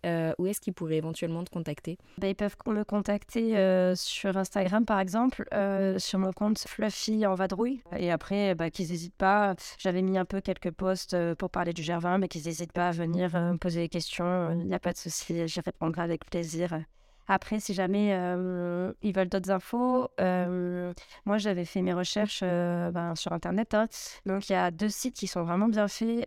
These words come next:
Speaker 2: Euh, il y a, euh, le site G R vingt tiret info point com où, euh, bah, c'est sur ce site-là, finalement, que j'ai pris, euh, la plupart des, des infos. Alors là, c'est très général, hein. C'est plus pour le G R vingt et pas,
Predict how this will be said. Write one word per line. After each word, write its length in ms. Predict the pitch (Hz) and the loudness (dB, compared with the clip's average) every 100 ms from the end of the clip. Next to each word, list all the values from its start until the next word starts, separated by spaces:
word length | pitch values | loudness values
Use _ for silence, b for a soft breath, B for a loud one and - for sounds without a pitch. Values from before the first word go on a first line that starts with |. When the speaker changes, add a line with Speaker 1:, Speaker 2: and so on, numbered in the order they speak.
| - | 0
Speaker 2:
Euh, 140 | 185 185 | 2 2
il 60 | |
y 60 | 180 | 2
a, 340 | 180 180 185 - - | 0 0 -2 -6 -8
euh, 160 | 196 196 | -4 -2
le 80 | 190 | -2
site 240 | - - - | -4 -10 -8
G 240 | 175 196 | -4 0
R 60 | 208 | 2
vingt 220 | 190 220 | 2 0
tiret 280 | 226 196 185 | 0 -2 0
info 240 | 185 - | -2 -2
point 640 | 220 208 196 - - - 190 | -2 -2 -2 -6 -12 0 0
com 300 | - 196 240 - | 2 2 2 0
où, 220 | 226 240 | 0 2
euh, 680 | 220 202 190 185 180 185 190 | 4 6 6 4 4 2 0
bah, 180 | 185 185 - | 0 -2 -4
c'est 160 | - 214 | -10 -6
sur 160 | - 196 | -4 -2
ce 100 | 220 | -2
site-là, 300 | 226 226 226 | -2 0 0
finalement, 320 | 196 190 226 | 2 2 2
que 40 | |
j'ai 120 | 190 | 0
pris, 260 | 175 - 214 | -4 -2 0
euh, 80 | 185 | 2
la 120 | 170 | 0
plupart 520 | - 202 - 254 254 | 0 -6 2 4 4
des, 480 | 208 226 220 214 208 | 4 2 2 2 0
des 200 | 180 202 | -2 0
infos. 240 | 196 - 262 | 0 0 0
Alors 240 | - 180 | 2 2
là, 100 | 208 | 2
c'est 140 | 214 | 0
très 160 | 196 214 | -2 -2
général, 320 | 196 202 190 | 2 2 2
hein. 80 | 185 | 0
C'est 120 | - | -2
plus 200 | - 233 | -4 -4
pour 160 | - 196 | 0 -2
le 20 | |
G 100 | 175 | 2
R 140 | 175 | 0
vingt 160 | 180 208 | 2 2
et 120 | 202 | 2
pas, 440 | 180 196 190 185 | 0 0 2 0